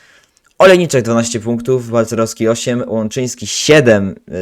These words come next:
y, zaskoczenie i cichy bohater tego spotkania, nawet jeżeli tych punktów nie ma dużo, no to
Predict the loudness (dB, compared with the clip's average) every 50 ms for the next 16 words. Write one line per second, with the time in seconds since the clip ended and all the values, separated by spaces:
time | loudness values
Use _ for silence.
0 | -6 -6 -6 -6 -6 -6 -6 -8 -6 -4 -4 -4 -4 -4 -6 -8 -8 -8 -8 -8
1 | -8 -10 -14 _ -16 -12 -10 -10 -10 -6 -6 -6 -6 -6 -6 -8 -8 -8 -8 -10
2 | -12 -14 -12 -6 -4 -2 -2 -2 -2 -2 -4 -4 -4 -6 -6 -6 -6 -6 -6 -8
3 | -10 -12 -14 -16 -10 -8 -8 -8 -8 -8 -6 -4 -2 -2 -2 -4 -4 -4 -4 -2
4 | -4 -4 -4 -4 -6 -6 -6